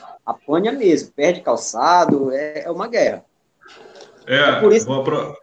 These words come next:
Speaker 2: aproveitar aqui que tá falando sobre calçado, né? Vou falar que a gente sempre vê as pessoas, é uma das maiores perguntas que a gente vê.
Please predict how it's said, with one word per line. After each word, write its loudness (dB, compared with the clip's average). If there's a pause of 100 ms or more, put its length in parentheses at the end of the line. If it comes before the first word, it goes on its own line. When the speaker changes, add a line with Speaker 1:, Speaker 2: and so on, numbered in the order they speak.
(360)
Speaker 2:
aproveitar 0
aqui -2 (560)
que -6
tá -2
falando -4
sobre -6
calçado, -4 (600)
né? -6 (460)
Vou -6
falar 2
que 0
a 0
gente 0
sempre 0
vê 0 (340)
as -2
pessoas, -2
é 2
uma 2
das 4
maiores 0
perguntas -2
que -4
a 0
gente -6
vê. -6